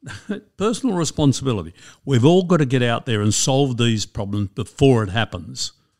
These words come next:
Now, fortunately, I was, I was fit when this happened, and that helped me because I kept walking my eight to ten kilometres a day.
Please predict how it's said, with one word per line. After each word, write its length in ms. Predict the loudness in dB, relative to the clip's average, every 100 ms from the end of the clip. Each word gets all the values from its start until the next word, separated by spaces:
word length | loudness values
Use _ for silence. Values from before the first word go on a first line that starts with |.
| _ _ _ _ -6
Now, 60 |
fortunately, 500 | -2 0 2 2 2
I 120 | 2 -2
was, 460 | 0 0 0 -2 -6 -6
I 60 | -2
was 300 | 0 0 -2
fit 280 | -8 -8
when 180 | -4 -2
this 200 | -2 -4
happened, 500 | -6 -8 -10 -12 -14 -16 _ _ _
and 200 | -4 -2
that 180 | -2 -4
helped 380 | -6 -6 -8 -12
me 120 | -12
because 260 | -8 -6 -4
I 180 | -4 -6 _
kept 200 | -10 -10 _ _
walking 520 | -2 -2 -2 -6 -4
my 300 | -4 -4 -10 -12 _ _ _ _ _ _ _ _ -10
eight 220 | -8 -8
to 80 | -8
ten 300 | -2 0 -2
kilometres 560 | -2 -4 -4 -4 -6 -6
a 60 | -6
day. 640 | -4 -4 -6 -10 -16 -20